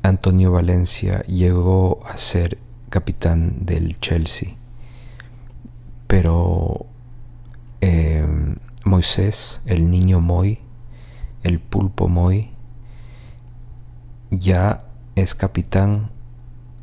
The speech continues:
a los veintitrés años. Increíble, increíble. Y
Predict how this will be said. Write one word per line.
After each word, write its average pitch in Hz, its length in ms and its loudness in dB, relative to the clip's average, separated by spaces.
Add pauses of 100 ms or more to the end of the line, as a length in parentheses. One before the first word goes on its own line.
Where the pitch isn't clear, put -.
(160)
a 101 80 4
los 87 420 -2
veintitrés - 580 0
años. 87 480 -4 (200)
Increíble, 87 640 -2 (120)
increíble. 87 640 -4
Y 85 520 -2